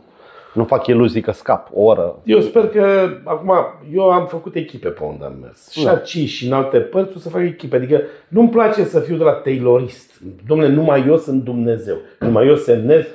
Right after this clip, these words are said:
Speaker 2: să știe șeful tot. Frate, dar asumați-vă responsabilități.
Speaker 1: A,
Speaker 2: Eu
Speaker 1: asta
Speaker 2: sunt dirijorul, nu saxofonist.
Speaker 1: Asumați-vă, dar ai încredere?
Speaker 2: Păi, îi testezi, care n-ai trimis la plimbare.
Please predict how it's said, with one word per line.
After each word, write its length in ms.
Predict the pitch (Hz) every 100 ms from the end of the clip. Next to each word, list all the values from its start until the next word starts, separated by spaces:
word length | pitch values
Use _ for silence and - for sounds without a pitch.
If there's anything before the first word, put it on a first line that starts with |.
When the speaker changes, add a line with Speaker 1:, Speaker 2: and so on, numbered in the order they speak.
| - _
Speaker 2:
să 120 | 143
știe 260 | - 165
șeful 380 | 147 156 - 139
tot. 160 | - - - - -
Frate, 280 | 143 151
dar 140 | 143 120
asumați-vă 460 | - 104 127 139 143
responsabilități. 760 | 135 143 131 123 131 135 -
Speaker 1:
A, 160 | - - 156 151
Speaker 2:
Eu 100 | 160
Speaker 1:
asta 100 | 139
Speaker 2:
sunt 100 | 196
dirijorul, 520 | 196 147 214 202 - -
nu 140 | 139 185
saxofonist. 680 | 220 - 180 147 143 123
Speaker 1:
Asumați-vă, 580 | 135 - 135 156 - 120
dar 120 | 110
ai 60 | 127
încredere? 520 | 120 131 156 156 107 _ _ _ _ _ _ _
Speaker 2:
Păi, 120 | - - _ _ _
îi 140 | 135
testezi, 640 | 131 233 233 311 302 -
care 260 | - 151 151
n-ai 280 | 160 226 240
trimis 260 | 240 240 233
la 80 |
plimbare. 720 | 277 262 247 233 277 185 110